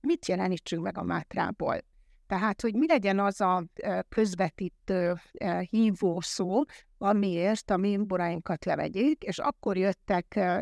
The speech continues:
különböző ötletek, egyrészt termékcsaládokat kellett kialakítani, hogy egyértelműen a Mátrához köthető formavilágot jelenítsünk meg.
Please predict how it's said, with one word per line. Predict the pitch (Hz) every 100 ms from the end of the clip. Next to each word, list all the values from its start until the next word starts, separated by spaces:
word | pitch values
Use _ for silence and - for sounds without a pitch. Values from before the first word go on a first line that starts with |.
| -
különböző | 214 196 185 180 185 -
ötletek, | 196 - 165 - 175 214 226
egyrészt | 190 196 -
termékcsaládokat | 196 185 185 - 190 190 196 - 196
kellett | - 208 196
kialakítani, | - 220 214 - - 240 262 277 - _ _ - _ _
hogy | - -
egyértelműen | 254 302 254 - 208 196 175
a |
Mátrához | 175 202 214 208 175 165
köthető | - 208 - 170 190
formavilágot | - 190 185 165 - 175 - 160
jelenítsünk | - - - 170 - 190 - -
meg. | - - -